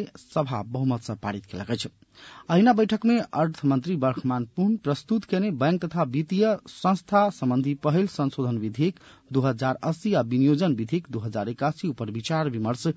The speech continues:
कयल जा कहि कऽ प्रस्ताव बहुमत सँ स्वीकृत कयने अछि। बैठक सँ अंतर्राष्ट्रीय सौर्य संगठन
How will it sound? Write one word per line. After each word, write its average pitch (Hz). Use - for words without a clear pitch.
कयल 170
जा 135
कहि 156
कऽ 120
प्रस्ताव 135
बहुमत 135
सँ 120
स्वीकृत 127
कयने 98
अछि। 120
बैठक 185
सँ 254
अंतर्राष्ट्रीय 190
सौर्य 139
संगठन 180